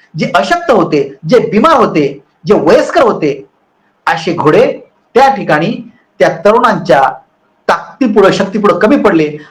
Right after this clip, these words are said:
आणि मग त्या भांड्याच्या बाहेर पडलेलं, सांडलेलं खाद्य खाण्यामध्येच त्यांनी समाधान मानलं. आणि काहींना,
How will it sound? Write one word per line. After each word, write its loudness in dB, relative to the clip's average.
आणि 0
मग -2
त्या 4
भांड्याच्या 0
बाहेर 0
पडलेलं, 0
सांडलेलं -2
खाद्य -2
खाण्यामध्येच 0
त्यांनी -4
समाधान 0
मानलं. 0
आणि -2
काहींना, 0